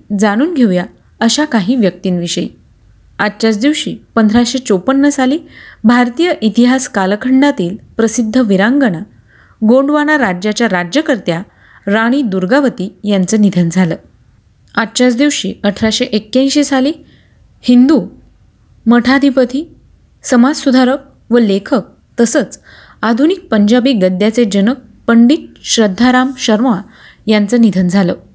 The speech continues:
एकोणीसशे आठ साली अमेरिकन राजकारणी व अमेरिकेचे माजी अध्यक्ष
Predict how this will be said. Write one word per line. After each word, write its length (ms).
एकोणीसशे 520
आठ 200
साली 300
अमेरिकन 480
राजकारणी 720
व 80
अमेरिकेचे 580
माजी 360
अध्यक्ष 460